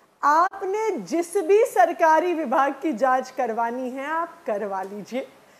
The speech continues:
आप पिछले सात साल से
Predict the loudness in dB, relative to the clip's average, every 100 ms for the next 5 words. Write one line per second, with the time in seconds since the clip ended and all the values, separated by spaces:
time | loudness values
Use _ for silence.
0 | _ _ 2 4 4 2 -4 -2 -2 0
1 | -4 0 2 6 6 4 2 -6 -2 2
2 | 4 6 4 0 -2 -2 -2